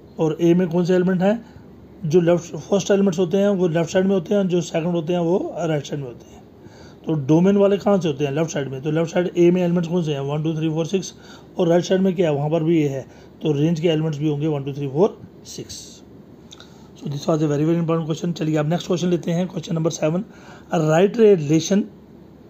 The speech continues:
R given by ordered pairs X, comma, X cube, such that X is a prime number less than ten in roster form।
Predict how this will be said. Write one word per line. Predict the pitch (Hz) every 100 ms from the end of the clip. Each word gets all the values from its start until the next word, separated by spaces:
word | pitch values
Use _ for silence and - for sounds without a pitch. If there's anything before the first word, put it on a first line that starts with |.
| - - -
R | 156 175 180
given | 147 170 170
by | 165 180 208 - - - - 170
ordered | 156 165 165
pairs | 175 175 - 196
X, | 202 - - -
comma, | 165 170 180 -
X | - -
cube, | 196 147 - - - -
such | - 190 185
that | 202 -
X | 190 -
is | 190
a | 190
prime | 185 185 185
number | 185
less | 175 165 156
than | 156 151
ten | 127 113 - - - -
in | 170
roster | 160 147 151
form। | 135 113